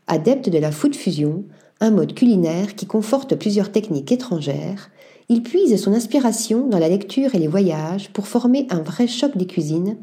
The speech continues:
dans ses plats. Nous débutons notre dîner par le tempura de shimeji accompagné d'une sauce romesco coréenne.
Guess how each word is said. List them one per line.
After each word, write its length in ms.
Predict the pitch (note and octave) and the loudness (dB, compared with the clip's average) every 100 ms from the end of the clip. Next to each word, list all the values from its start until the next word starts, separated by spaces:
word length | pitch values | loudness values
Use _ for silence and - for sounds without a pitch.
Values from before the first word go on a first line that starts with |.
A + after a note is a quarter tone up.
| - | -2
dans 140 | G#3+ | 0
ses 180 | A#3 F3+ | 2 -2
plats. 300 | - C#3 B2+ - _ _ _ _ _ _ _ _ - _ F3+ | -2 -6 -8 -16 _ _ _ _ _ _ _ _ -20 _ 2
Nous 140 | F3+ | 4
débutons 420 | F#3 A3+ A#3 F4 | 6 4 4 4
notre 280 | C#4 - F3 | 4 4 0
dîner 500 | E3+ G#3 D#3+ F#3+ B3 - - | 4 4 4 0 -4 -6 -6
par 120 | E3+ | -2
le 140 | - | 0
tempura 580 | - C#4+ C4 A3+ F#3+ G3+ | 2 2 2 0 0 0
de 120 | D#3+ | -2
shimeji 640 | - - A#3 F3 D3+ G#3 - | -2 2 2 2 -2 -6 -2
accompagné 480 | G#3 G3+ G#3 A3 A#3+ | -2 0 0 2 4
d'une 220 | G3+ D#3 | 4 2
sauce 320 | D#3 - C#3+ - | -2 -4 -6 2
romesco 480 | B3+ G#3 - - | 2 2 0 -2
coréenne. 680 | A#3+ A3 E3 C3+ - - - | 0 0 0 -2 -4 -8 -10